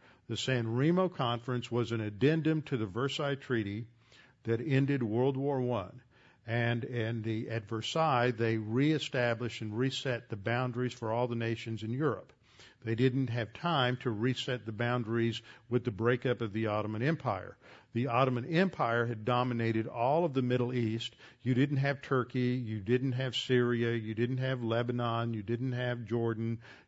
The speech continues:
you didn't have Israel or Palestine, you didn't have, uh, Iraq, uh, you didn't have,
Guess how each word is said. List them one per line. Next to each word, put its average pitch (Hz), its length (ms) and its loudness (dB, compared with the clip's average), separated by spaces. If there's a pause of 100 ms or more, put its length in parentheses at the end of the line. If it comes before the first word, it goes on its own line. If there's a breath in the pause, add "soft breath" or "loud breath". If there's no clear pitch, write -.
you 107 100 -2
didn't 120 240 2
have 131 260 0
Israel 123 760 4
or 120 180 -2
Palestine, 107 920 -2 (340 loud breath)
you 120 160 0
didn't 131 280 2
have, 120 460 2 (300 loud breath)
uh, 110 340 0 (220)
Iraq, 127 540 0 (520 soft breath)
uh, 113 260 -2 (220)
you 120 120 0
didn't 131 200 4
have, 127 400 2